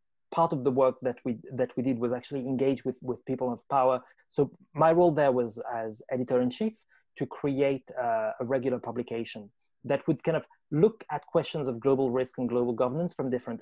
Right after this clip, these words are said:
angles. And with the publication, we were able to reach out to, uh, people. So we had, uh, a couple of, uh,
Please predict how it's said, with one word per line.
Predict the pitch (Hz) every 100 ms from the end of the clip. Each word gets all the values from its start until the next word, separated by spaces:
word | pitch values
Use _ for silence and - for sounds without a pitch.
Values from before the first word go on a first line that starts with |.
| 135
angles. | 123 113 - - - _ _ _ _
And | 143 135 139 120 _
with | 151 180
the | 170
publication, | 170 156 156 147 143
we | 127
were | 123
able | 123 123 127
to | 120 113
reach | 143 -
out | 135 131 _ -
to, | 120 113 113 -
uh, | 113 104 -
people. | 196 208 190
So | 143
we | 117
had, | 120 110 _ _ - - -
uh, |
a | 120 113 110 110 110 - - - - _ -
couple | 123 123
of, | - _ -
uh, | 123 120